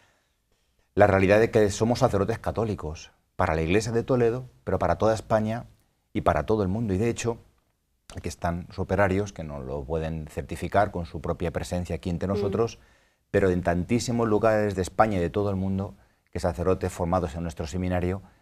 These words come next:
Speaker 1: están, pues, siendo ministros del Señor, apóstoles para los jóvenes. Por tanto, ese uni-, universalismo de la misión católica, pues, también se hace muy presente en el vídeo.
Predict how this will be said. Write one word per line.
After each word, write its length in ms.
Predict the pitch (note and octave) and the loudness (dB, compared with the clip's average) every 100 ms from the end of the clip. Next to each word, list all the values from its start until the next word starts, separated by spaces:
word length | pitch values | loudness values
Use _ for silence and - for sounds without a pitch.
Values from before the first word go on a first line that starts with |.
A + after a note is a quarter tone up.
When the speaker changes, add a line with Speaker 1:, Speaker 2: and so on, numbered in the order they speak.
| - | -14
Speaker 1:
están, 580 | F2 - F2+ F#2+ G2 - _ | -6 -2 -2 -2 -8 -18 _
pues, 160 | - E2+ | -8 -4
siendo 380 | G2 F#2 E2 E2+ | -2 -2 -4 -8
ministros 420 | F#2 F#2+ F#2 D#2+ D#2 | -4 -4 -4 -6 -6
del 120 | E2 | -6
Señor, 420 | E2 E2 F#2 F#2 - | -6 -6 -6 -8 -12
apóstoles 460 | - F#2 - E2+ D2+ | -4 -4 -2 -4 -2
para 180 | E2 D2 | 0 -2
los 100 | D2 | 0
jóvenes. 400 | A#2 F2 D2 - _ _ _ _ - | -4 -4 -8 -16 _ _ _ _ -12
Por 120 | - | 0
tanto, 220 | F#2+ F2+ | 0 2
ese 140 | F2+ G2 | 0 0
uni-, 160 | F2+ - | 0 -2
universalismo 760 | G#2 F2+ F2+ - F2 G#2+ G#2 | -2 0 0 -2 -2 0 0
de 100 | F2+ | 0
la 100 | E2+ | 0
misión 480 | E2+ E2+ F#2+ F2+ F2 - _ - | 0 -4 -2 -2 -4 -12 _ -4
católica, 520 | F2+ G2 F#2 F2+ F#2 | -2 0 0 0 -4
pues, 140 | E2+ | -6
también 240 | - E2 E2 | -8 -8 -6
se 60 | |
hace 140 | E2 F2 | -6 -4
muy 100 | E2+ | -4
presente 380 | E2 - D#2+ D2 | -4 -6 -6 -8
en 60 | C#2+ | -8
el 80 | |
vídeo. 280 | C2 B1+ - | -8 -10 -14